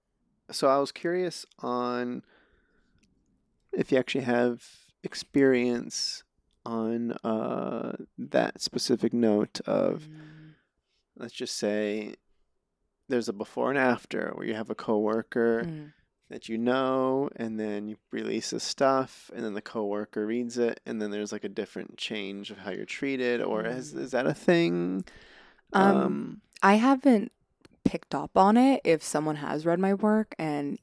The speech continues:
Speaker 2: they either see me differently or think of me differently. I think the scariest thing for me, because I do write about love and my partnerships, is when I h-, show, like, a partner a poem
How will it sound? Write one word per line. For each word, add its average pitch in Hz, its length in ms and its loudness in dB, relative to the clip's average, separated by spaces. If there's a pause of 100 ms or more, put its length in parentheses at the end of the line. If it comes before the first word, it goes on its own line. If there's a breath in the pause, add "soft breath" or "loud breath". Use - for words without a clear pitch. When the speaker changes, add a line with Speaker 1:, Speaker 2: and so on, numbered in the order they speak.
Speaker 2:
they 160 140 -2
either 156 220 2
see 214 220 4
me 208 140 8
differently 170 520 0
or 147 80 -4
think 170 240 -2
of 165 80 -2
me 165 140 -2
differently. 156 800 -6 (480 soft breath)
I 165 100 2
think 185 260 -2
the 185 100 0
scariest 170 640 0
thing 160 160 0
for 165 140 -2
me, 160 260 0 (180)
because 156 320 -2
I 151 80 2
do 147 180 0
write 147 320 0
about - 300 -4
love 151 400 -6
and 151 240 -8
my 147 140 -8
partnerships, 185 720 0 (380 loud breath)
is 160 200 2
when 151 340 0
I 151 360 0
h-, - 300 -10
show, 147 340 4
like, 143 280 -2
a 143 60 -2
partner 180 600 0
a 185 100 2
poem 202 600 2